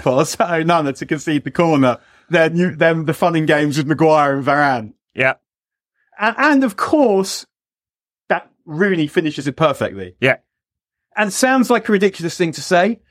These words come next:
Speaker 1: I remember when we had, we started losing those games at the beginning of oh one, oh two, and there were loads of reasons for it, like Blok not Stam and taking the midfield apart and Varane, all the rest of it.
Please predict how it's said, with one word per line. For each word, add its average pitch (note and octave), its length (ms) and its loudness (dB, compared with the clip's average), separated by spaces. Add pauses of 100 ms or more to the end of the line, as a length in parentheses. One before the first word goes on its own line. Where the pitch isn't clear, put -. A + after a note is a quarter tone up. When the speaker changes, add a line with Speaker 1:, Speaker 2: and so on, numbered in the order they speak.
(100)
Speaker 1:
I F3+ 80 0
remember B3 280 2
when A#3 140 2
we G#3+ 100 4
had, F#3 100 0
we F#3 80 0
started E3 340 0
losing D#3+ 300 0
those D3 180 2
games C#3 360 0
at B2+ 40 -12
the C3+ 80 -10
beginning C#3+ 360 0
of C3+ 80 0
oh C#3 120 2
one, C3+ 200 2
oh B2+ 100 0
two, B2+ 360 0
and C3 100 0
there D3 60 2
were F3+ 80 4
loads A#3 260 0
of D3+ 80 -2
reasons C#3 400 -2
for - 120 -14
it, - 100 -12
like A#2+ 160 -18 (100)
Blok C3 320 0
not A#2+ 180 -10
Stam G3 520 0
and C3+ 280 -6 (520)
taking F#3+ 320 -2
the D3+ 60 -2
midfield A3 420 2
apart F#3+ 500 2
and C#3 160 -8
Varane, G#3+ 400 2
all G3 100 0
the F3+ 80 0
rest - 340 -2
of F2+ 100 -16
it. G2 240 -14